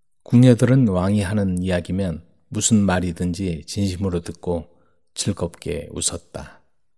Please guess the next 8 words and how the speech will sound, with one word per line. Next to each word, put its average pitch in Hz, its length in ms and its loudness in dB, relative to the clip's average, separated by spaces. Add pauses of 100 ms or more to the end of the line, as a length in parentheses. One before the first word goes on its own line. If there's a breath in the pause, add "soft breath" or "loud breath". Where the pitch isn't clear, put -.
(460)
그러다가 117 460 2
왕은 95 360 2
갑자기 87 460 -4 (100)
입을 87 240 -4
다물고 85 640 -8 (340)
열심히 87 640 -4 (280)
귀를 98 260 -4
기울였다. - 760 -10